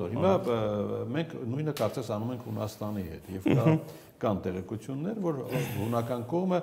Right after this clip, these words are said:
Speaker 1: նույն հավաստիացումներն է հնչեցնում
Speaker 2: Մհմ։
Speaker 1: Հայաստանի անվտանգության և ինքնիշխանության հասցեին, ինչ որ անում է Ֆրանսիան։ Այ գոնե այս ձեռագիրը երևում է պարզ։
Speaker 2: Եկեք տարանջատենք, այդ շատ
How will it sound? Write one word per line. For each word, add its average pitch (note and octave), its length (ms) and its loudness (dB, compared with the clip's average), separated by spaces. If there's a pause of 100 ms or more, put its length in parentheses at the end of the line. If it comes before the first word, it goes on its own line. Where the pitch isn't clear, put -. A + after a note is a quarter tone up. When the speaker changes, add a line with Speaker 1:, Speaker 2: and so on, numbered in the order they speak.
(380)
Speaker 1:
նույն D3+ 240 10
հավաստիացումներն A2+ 880 4
է G2 80 2
հնչեցնում G#2 680 4
Speaker 2:
Մհմ։ A2+ 260 2
Speaker 1:
Հայաստանի G#2 480 0
անվտանգության G2 800 -2
և G2+ 160 -2
ինքնիշխանության F#2 760 -8
հասցեին, F#2 320 -6
ինչ D#3 100 -6
որ D3+ 160 0
անում C#3 240 -4
է D#3 60 -2 (340)
Ֆրանսիան։ G2 560 0
Այ F3 140 2
գոնե F3+ 180 6
այս D#3 220 6
ձեռագիրը C#3+ 500 6
երևում C#3 400 4
է D#2 140 -4
պարզ։ - 260 -8
Speaker 2:
Եկեք D3 320 8
տարանջատենք, A2 800 8
այդ A2+ 260 4
շատ D3 160 6